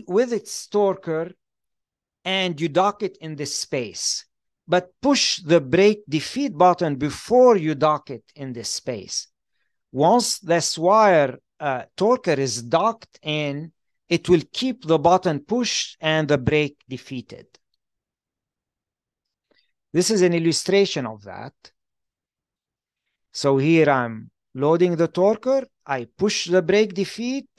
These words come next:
then I dock it in place. Again, I load the torquer, push the brake defeat, then I dock it in place, and the wire brake will remain defeated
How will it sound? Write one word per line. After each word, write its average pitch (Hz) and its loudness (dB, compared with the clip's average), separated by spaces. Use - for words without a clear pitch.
then 156 0
I 147 0
dock 147 0
it 127 -10
in 113 -16
place. 110 -10
Again, 139 -4
I 120 -4
load 156 4
the 185 4
torquer, 214 0
push 190 0
the 202 2
brake 202 0
defeat, 233 -8
then 165 2
I 151 2
dock 156 2
it 143 -10
in 135 -6
place, 143 -2
and 170 0
the 151 4
wire 180 6
brake 175 -2
will 151 -4
remain 147 -4
defeated 139 -6